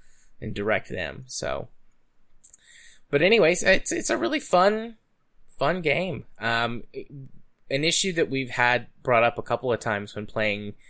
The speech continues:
specifically tabletop simulators, that we've had some games that have lasted a long time with one or two people sitting out 'cause they get taken out early in the game. Uh, and then they, you know, they're just sitting there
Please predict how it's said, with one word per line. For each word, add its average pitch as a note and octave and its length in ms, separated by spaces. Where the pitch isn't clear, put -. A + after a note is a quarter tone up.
specifically D#3+ 520
tabletop A#2 460
simulators, G#2+ 520
that G#2 60
we've B2 160
had D#3+ 260
some C#3 400
games B2+ 340
that A#2+ 120
have A#2 160
lasted A2+ 500
a A2 60
long A2+ 480
time G#2+ 420
with G#2 160
one A#2 380
or A2+ 80
two A2+ 220
people C#3+ 340
sitting A2+ 400
out A2 340
'cause A2+ 160
they G#2+ 120
get - 100
taken A2 280
out A2 140
early G#2+ 280
in G#2 80
the G#2+ 60
game. G#2+ 400
Uh, A2 360
and B2 120
then B2+ 120
they, C3+ 240
you D#3 100
know, C3 80
they're B2+ 140
just - 240
sitting F3 260
there G2+ 380